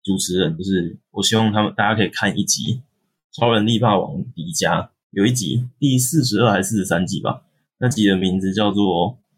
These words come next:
就是拜请超人力霸王大人。这是一封信的开头，那他是用很谦卑的、很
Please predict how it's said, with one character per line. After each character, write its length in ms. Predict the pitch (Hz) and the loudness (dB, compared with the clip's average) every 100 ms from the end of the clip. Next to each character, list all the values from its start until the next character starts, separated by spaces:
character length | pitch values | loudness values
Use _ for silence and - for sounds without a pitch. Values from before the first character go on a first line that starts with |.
| _ _ | _ _
就 80 | - | -4
是 360 | 95 95 92 - | 0 2 0 0
拜 200 | - 90 | -2 0
请 320 | - 76 - - _ _ | 0 -2 -6 -16 _ _
超 180 | - 110 | -4 0
人 120 | 104 95 | 0 0
力 100 | 98 | 0
霸 200 | 95 53 | 0 0
王 180 | - | -2
大 180 | - 80 | -4 -4
人。 200 | - - - _ _ _ _ _ _ _ _ - | -4 -10 -18 _ _ _ _ _ _ _ _ -4
这 80 | 165 | 2
是 100 | 160 | 4
一 120 | 156 | 4
封 260 | 156 127 135 | 2 2 2
信 240 | - - | 2 0
的 80 | 85 | 0
开 200 | - 95 | -2 -2
头， 280 | 98 - - _ _ - | -2 -4 -6 _ _ -2
那 180 | 127 117 | 0 2
他 140 | 139 | 2
是 120 | 160 | 4
用 120 | 160 | 4
很 280 | 139 107 90 | 2 0 0
谦 360 | 78 120 110 110 | 0 2 2 2
卑 220 | 113 107 | 2 2
的、 220 | 101 85 | 2 0
很 340 | 98 87 85 | 0 0 -2